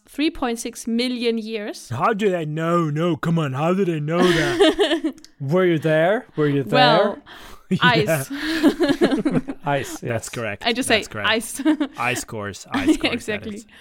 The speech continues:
Speaker 1: And methane experienced the largest, uh, year-on-year increase since the record started in nineteen eighty-three.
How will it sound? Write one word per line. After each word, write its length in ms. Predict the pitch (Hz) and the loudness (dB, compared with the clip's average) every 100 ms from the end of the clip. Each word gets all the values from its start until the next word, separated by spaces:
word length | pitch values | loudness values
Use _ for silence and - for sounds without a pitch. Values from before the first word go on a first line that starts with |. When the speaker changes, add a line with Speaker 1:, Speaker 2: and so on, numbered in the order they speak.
| - - _ - | -20 -20 _ 0
Speaker 1:
And 360 | 254 254 262 | 2 4 0
methane 460 | 240 302 370 330 311 | -2 -2 0 -2 -2
experienced 580 | - - 269 254 254 254 | -6 -4 0 2 0 -4
the 80 | 233 | -4
largest, 720 | 214 214 233 254 269 - - | 2 2 2 -4 -6 -8 -4
uh, 380 | 247 254 247 240 | 0 0 -2 -4
year-on-year 420 | 240 254 262 254 | -2 0 0 -2
increase 460 | 247 247 277 311 339 | -6 -6 -4 -4 -4
since 380 | 233 240 247 | -6 -6 -6
the 160 | - 233 | -6 -4
record 360 | 226 233 233 226 | -2 -4 -8 -8
started 460 | - 214 202 208 | -2 -2 -2 -8
in 180 | - 208 | -10 -10
nineteen 380 | 202 208 220 208 | -8 -8 -10 -12
eighty-three. 480 | 208 208 - 269 | -12 -14 -8 -8